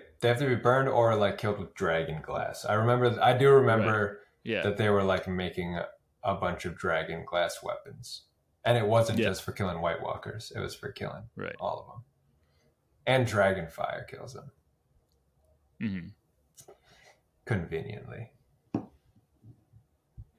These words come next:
Speaker 2: Quite convenient.
Speaker 1: Yeah, those are
Speaker 2: That's
Speaker 1: scary. But the, okay, so the, the scariest thing about zombies is so much less scary about them, which is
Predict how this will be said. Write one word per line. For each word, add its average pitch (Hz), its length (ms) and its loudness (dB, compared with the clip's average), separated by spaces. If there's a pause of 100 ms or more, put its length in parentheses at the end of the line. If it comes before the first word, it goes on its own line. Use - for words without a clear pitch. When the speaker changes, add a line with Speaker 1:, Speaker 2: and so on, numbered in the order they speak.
(300)
Speaker 2:
Quite 107 260 -8
convenient. 98 560 -14 (1300)
Speaker 1:
Yeah, 131 180 6
those 151 180 8
are 208 40 4
Speaker 2:
That's 208 120 4
Speaker 1:
scary. 180 400 6
But 143 200 8
the, - 200 0
okay, 131 200 6
so 113 220 4
the, 107 280 2 (100)
the 120 160 6
scariest 120 720 2
thing 120 180 2
about 104 280 2
zombies 101 680 -2 (1300)
is 113 220 -2
so 107 120 0
much 98 220 -2
less 101 160 0
scary 98 300 -2
about 92 280 -4
them, 90 400 -4 (680)
which 101 260 0
is 92 560 -2